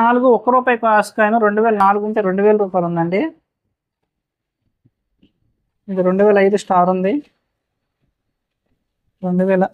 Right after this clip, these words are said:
ఐదు ఉంది, రెండు వేల ఐదు, రెండు వేల ఐదు అండి.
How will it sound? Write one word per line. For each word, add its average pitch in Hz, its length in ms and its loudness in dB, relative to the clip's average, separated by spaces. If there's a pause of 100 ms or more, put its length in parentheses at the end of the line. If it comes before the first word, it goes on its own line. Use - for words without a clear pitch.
(120)
ఐదు 190 220 0
ఉంది, 190 200 -6 (1500)
రెండు 185 240 -6
వేల 190 160 0 (220)
ఐదు, 185 220 0 (1500)
రెండు 190 220 -2
వేల 196 120 0 (160)
ఐదు 170 160 2
అండి. 156 200 -8